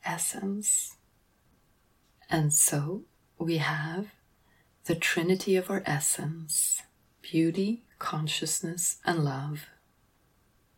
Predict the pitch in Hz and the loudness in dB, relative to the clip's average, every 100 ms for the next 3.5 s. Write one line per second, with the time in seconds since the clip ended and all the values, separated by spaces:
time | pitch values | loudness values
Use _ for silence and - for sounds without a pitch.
0 | _ _ _ _ _ _ _ _ _ - | _ _ _ _ _ _ _ _ _ -2
1 | 165 170 196 214 180 143 196 - - - | 2 4 2 2 2 0 -2 -4 -4 -4
2 | - 151 147 147 165 - 190 185 160 147 | -2 -2 -2 -2 -4 -2 -4 0 0 2
3 | 170 208 - - | 0 -2 0 -2